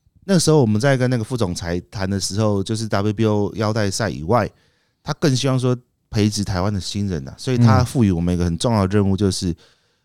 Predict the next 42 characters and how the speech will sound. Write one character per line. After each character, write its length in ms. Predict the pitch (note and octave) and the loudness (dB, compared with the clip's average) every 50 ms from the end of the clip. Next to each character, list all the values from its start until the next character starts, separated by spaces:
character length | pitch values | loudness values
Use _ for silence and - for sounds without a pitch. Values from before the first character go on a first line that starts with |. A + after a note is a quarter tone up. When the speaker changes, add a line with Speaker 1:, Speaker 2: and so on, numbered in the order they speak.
| _ _ _ - | _ _ _ -4
Speaker 1:
呃， 100 | G#2+ G#2+ | -4 -2
他 140 | A2 C#3+ F3+ | -2 -2 -2
希 160 | F3+ - - | 0 0 2
望 100 | F#3 E3+ | 2 2
整 140 | C#3 A#2+ G2 | 2 0 0
个 60 | G2+ | 0
亚 240 | G2+ G#2 F#2 E2+ - | -2 -2 -4 -4 -4
洲 200 | - B2+ B2+ C3 | 0 2 2 2
区 440 | A#2+ - - A#2+ A#2 A2+ A#2 A#2 - _ _ _ _ _ _ _ _ _ _ _ _ _ _ | 2 2 0 2 2 2 0 -2 -6 _ _ _ _ _ _ _ _ _ _ _ _ _ _
在 240 | - D3 C3+ B2 A2+ | -2 0 0 0 0
职 180 | G#2 - G#2 A2 | -2 -2 0 2
业 100 | B2 A#2+ | 2 2
赛 200 | - C3 A#2+ A2 | 2 0 0 0
事 160 | - B2+ A#2 | -2 -4 -4
更 200 | - - A2 G2 | -4 -4 -4 -4
活 300 | - - - E2 D#2+ E2+ | -6 -6 -4 -4 -2 -2
络， 180 | G2+ G2 E2+ | -2 -2 -2
所 140 | E2 - E3+ | -4 -4 -4
以 60 | D#3 | -4
他 120 | - - F3 | -2 -2 -2
们 140 | E3 B2+ A2 | -2 -4 -2
特 180 | - D#3 D3 | 0 0 2
地 140 | C#3 C3+ B2 - _ _ _ _ _ _ _ _ - | 2 0 -4 -6 _ _ _ _ _ _ _ _ -2
定 180 | G#3+ E3 C3+ | 0 0 0
制 240 | A#2+ - - D#3+ C3 | 0 0 0 0 2
的 160 | G2+ F#2+ F2+ | 2 2 2
一 80 | G2 G#2+ | 0 0
个 160 | G#2+ G#2 G2+ - - | 0 -2 -2 -4 -6
唯 200 | - F#2+ G#2+ G#2 | -4 -2 0 0
一 120 | A#2 C3+ C3 | 0 0 0
的 100 | A#2+ G#2 | 0 0
那 100 | A2 A#2+ | 0 -2
个 80 | G#2 G2 | -2 -4
W 320 | - - F2+ F#2 A2+ A2 G#2+ | -4 -6 -6 -2 -2 -2 -2
B 220 | - A#2 A2+ G#2 | -2 -2 -4 -2
O 220 | - F#2 A2 A2 | -2 0 0 2
的 160 | G#2+ G#2 F#2 F2 | 2 0 0 0
Rookie 360 | F#2+ G#2+ G#2+ - - A2 G2 | -2 -4 -4 -2 -4 -4 -2
Program 300 | - A2 G#2 G2+ G2+ F2 | -2 -2 -2 -2 -2 -4
的 80 | E2 D#2+ | -4 -6
奖 280 | - - D#2+ C#2+ D2 D2 | -6 -8 -8 -8 -8 -8
牌 280 | - D2+ D2 D2+ D#2+ | -8 -8 -8 -8 -10